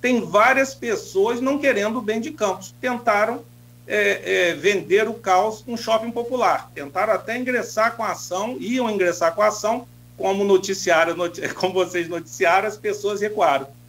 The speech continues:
E agora tão tentando vender o caos com a reforma do H G G. Olha, gente, a reforma do H G G é para o benefício de Campos e de toda a nossa população de Guarulhos e de todos que lá trabalham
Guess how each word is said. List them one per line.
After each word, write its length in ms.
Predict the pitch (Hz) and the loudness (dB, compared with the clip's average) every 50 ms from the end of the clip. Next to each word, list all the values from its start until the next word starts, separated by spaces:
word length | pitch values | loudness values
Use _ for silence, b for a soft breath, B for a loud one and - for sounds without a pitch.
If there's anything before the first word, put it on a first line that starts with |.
| - - | -6 0
E 80 | 277 | 0
agora 320 | 277 247 214 208 214 226 226 | 2 2 4 4 2 2 2
tão 160 | - 254 254 | 0 -6 -8
tentando 500 | 254 277 269 262 - - 220 226 240 240 | -6 -4 -6 -6 -4 -4 -6 -6 -6 -6
vender 320 | 220 240 240 233 202 220 | -6 -6 -6 -4 -4 -4
o 60 | 226 226 | -4 -4
caos 380 | 226 - 190 226 254 247 - | -2 0 2 2 2 2 0
com 80 | - 233 | -2 -2
a 40 | 220 | -2
reforma 460 | 240 240 240 - 185 175 180 202 202 | -2 -4 -4 -4 -4 -4 -2 -2 -4
do 80 | 196 | -4
H 160 | 208 196 208 208 | 0 0 0 0
G 180 | 202 240 240 | 0 -4 -6
G. 240 | 160 156 151 151 151 - - - - - - | -6 -6 -8 -8 -10 -14 -18 -20 -20 -12 -2
Olha, 240 | - - 165 120 98 | 0 2 2 2 0
gente, 160 | - - - - - - - - - - - | -4 -10 -14 -16 -20 -20 -20 -20 -20 -20 -10
a 120 | - - 226 | -2 0 0
reforma 360 | 220 190 - 208 233 226 220 | 0 0 0 0 0 0 2
do 60 | 190 | 0
H 220 | 170 143 170 175 165 | 0 2 2 0 0
G 140 | 147 123 - | -2 -4 -2
G 100 | 147 190 | -2 -2
é 60 | - | -2
para 180 | - 240 226 220 | -2 -4 -4 -2
o 20 | |
benefício 560 | 220 226 226 220 208 - - 196 208 - 220 | -4 -4 -4 -4 -4 -6 -8 -8 -8 -8 -8
de 160 | 196 202 226 - | -8 -6 -8 -8
Campos 440 | - - 175 208 254 262 - 233 247 | -2 0 2 2 2 2 0 -4 -6
e 60 | 233 | -2
de 160 | 233 262 247 | -2 -2 -2
toda 460 | - - - - 240 240 277 262 285 269 | -2 -6 -4 0 2 4 4 6 4 4
a 40 | |
nossa 320 | 233 196 190 214 226 - 233 | 2 2 0 -2 -2 -4 -6
população 640 | - 247 240 - 285 247 247 233 - - 208 214 220 | -6 -6 -6 -6 -2 -2 -2 -2 -2 -4 -4 -4 -4
de 60 | 214 | -2
Guarulhos 460 | 196 202 185 151 143 170 233 254 240 | 2 2 2 4 2 0 -2 -4 -4
e 60 | 233 | -4
de 60 | 262 | -6
todos 440 | - - - - 254 277 302 285 254 | -6 -8 -4 0 2 2 2 2 0
que 100 | - 247 | -2 0
lá 160 | 226 226 240 | 0 2 0
trabalham 480 | 233 247 254 247 196 185 190 202 196 | 2 0 0 2 2 2 2 2 0